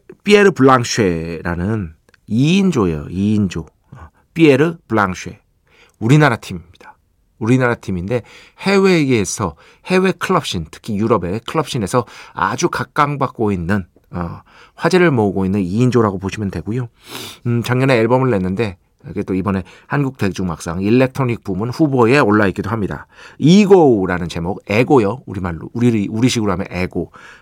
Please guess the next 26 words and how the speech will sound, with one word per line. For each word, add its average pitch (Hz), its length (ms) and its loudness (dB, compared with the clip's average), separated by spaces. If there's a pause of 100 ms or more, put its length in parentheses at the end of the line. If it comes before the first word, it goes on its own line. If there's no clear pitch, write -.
어, 85 260 -10
앨범을 127 320 4
냈는데, 104 480 -2 (520)
어, 127 500 -2 (760)
뭐랄까, 110 500 2
최근에, 165 680 0 (300)
그러니까 117 220 -4
저도 113 320 0
이제 92 300 -2 (800)
그 - 200 -18 (300)
이대화 131 320 2
쿤의 107 500 -4
글을 143 220 2
보고 123 220 2
안 90 120 -2
건데요. 92 440 -6 (640)
최근에 190 400 2
흐름 208 320 0
중에 175 160 0
하나가, 113 240 0
일렉트로닉 110 500 -2
음악 92 200 -4
중에 95 340 -6 (200)
흐름 - 340 -4
중에 165 160 0
하나가 104 380 0